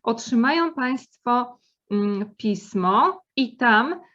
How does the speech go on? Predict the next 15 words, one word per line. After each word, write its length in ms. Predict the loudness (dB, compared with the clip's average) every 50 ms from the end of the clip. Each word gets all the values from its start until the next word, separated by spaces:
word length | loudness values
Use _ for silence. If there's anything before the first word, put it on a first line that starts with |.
| _ _
będą 480 | -8 -4 -2 -2 -2 -2 -2 -2 -2 -2
państwo 400 | -2 -4 -4 -6 -8 -8 -8 -6
pytani 640 | -4 -6 -6 -4 0 2 2 4 4 4 2 2 0
o 160 | -2 -4 -4
to, 280 | -4 -4 -2 2 4 4 4 2 0 -4 _ _ _ _ _ -4
czy 160 | 0 0 0
chcą 380 | 0 -2 _ -2 -2 -2 -2 -2
państwo, 680 | -2 0 0 0 -2 -4 -6 -4 -2 0 0 0 -2
aby, 500 | -4 -4 -2 -2 -2 -2 -2 -4 -4 -4 -8 _ _ _ _ -8
em, 600 | -4 -4 -2 -2 -2 0 0 -2 -2 -4 -4 -4
towarzyszył 840 | -2 -2 0 0 0 -2 -2 -4 -8 -12 -12 -8 -4 -2 -2 -2 -2
właśnie 400 | -4 -6 -6 -6 -6 -8 -8 -6
tłumacz 400 | -2 0 0 2 2 0 -2 -4
podczas 420 | -6 -6 -6 -6 -6 -6 -6 -4
badania. 600 | -2 -4 -2 -2 -2 -4 -4 -4 -6 -8 -10 -14